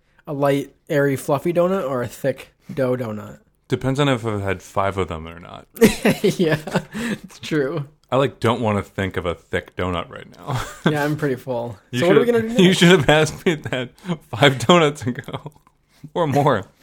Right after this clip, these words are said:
Speaker 2: We've had more at this point.
Speaker 1: So should we try one more?
Speaker 2: <sighs> Oh, God. Maybe do the cream cheese one or the birthday cake one?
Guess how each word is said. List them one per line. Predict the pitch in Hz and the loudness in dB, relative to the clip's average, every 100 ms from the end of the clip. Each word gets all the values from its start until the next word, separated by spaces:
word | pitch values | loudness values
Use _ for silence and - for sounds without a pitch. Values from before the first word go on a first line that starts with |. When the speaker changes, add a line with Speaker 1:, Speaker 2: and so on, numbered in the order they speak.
| _ - | _ -4
Speaker 2:
We've | 139 | 2
had | 196 | 2
more | 120 143 | 4 4
at | 139 | 4
this | 95 - | 0 -4
point. | 87 80 - _ _ - - - | -8 -10 -14 _ _ -20 -20 -20
Speaker 1:
So | - | -18
should | - 127 | -12 -10
we | |
try | 120 139 | -4 -2
one | 143 147 | -2 -2
more? | 143 160 151 - - | -4 -4 -6 -10 -20
Speaker 2:
<sighs> | - 143 | -10 -4
Oh, | 143 107 90 - - - | -2 -2 -4 -6 -6 -6
God. | - 123 104 - - - _ _ 127 | -10 -10 -10 -12 -18 -20 _ _ -2
Maybe | 165 | 2
do | 180 | 2
the | 113 | 0
cream | - 107 98 - _ _ _ | -2 -2 -2 -8 _ _ _
cheese | - 101 123 | -8 -6 -6
one | 151 170 120 | -6 -6 -6
or | 92 | -6
the | 95 | -2
birthday | 101 104 135 | 0 0 -2
cake | 127 147 143 | -4 -4 -4
one? | 151 156 | -8 -8